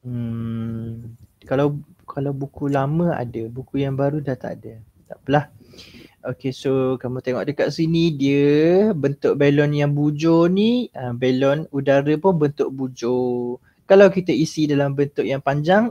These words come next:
udara pun jadi bentuk panjang. The gas,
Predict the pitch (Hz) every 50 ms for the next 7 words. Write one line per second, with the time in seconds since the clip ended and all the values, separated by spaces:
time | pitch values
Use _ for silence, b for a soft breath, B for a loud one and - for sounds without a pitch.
0 | - - 143 139 139 139 139 139 139 143 143 - 170 156 151 143 135 139 135 135
1 | 131 131 - 131 113 - - - 135 131 123 123 123 117 117 123 120 123 120 127
2 | 123 131 131 139 151 156 170 185 214 - - -